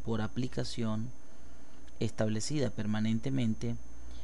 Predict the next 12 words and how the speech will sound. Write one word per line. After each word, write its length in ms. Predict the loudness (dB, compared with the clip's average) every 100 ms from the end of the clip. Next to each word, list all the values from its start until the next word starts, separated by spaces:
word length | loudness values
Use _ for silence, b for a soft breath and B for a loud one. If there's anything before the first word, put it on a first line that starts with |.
| B B 4
puede 200 | 6 8
llegar 260 | 8 8
a 60 | 8
resultar 760 | 6 0 0 2 2 2 2 2
más 320 | 4 4 2
sencillo 640 | 0 0 0 0 2 0 2
administrar 920 | 2 2 2 0 0 0 0 0 -2 0
la 180 | 0
seguridad 680 | 0 -2 0 0 0 0 0 -2 -2
y 160 | 0
el 100 | 0
acceso 640 | 0 -2 -2 -2 -2 -2